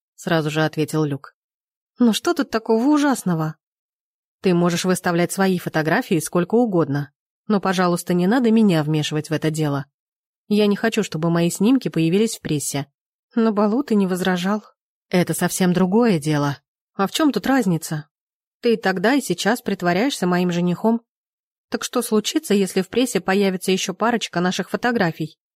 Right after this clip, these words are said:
Эбби, наши отношения не настоящие. Нет никаких «мы». Она поморщилась, словно он ударил ее.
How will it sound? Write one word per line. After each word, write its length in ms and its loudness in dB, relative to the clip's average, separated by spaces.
Эбби, 520 0
наши 340 0
отношения 680 2
не 120 2
настоящие. 920 0
Нет 380 2
никаких 500 -2
«мы». 340 2
Она 240 0
поморщилась, 680 0
словно 360 0
он 120 2
ударил 420 0
ее. 360 -6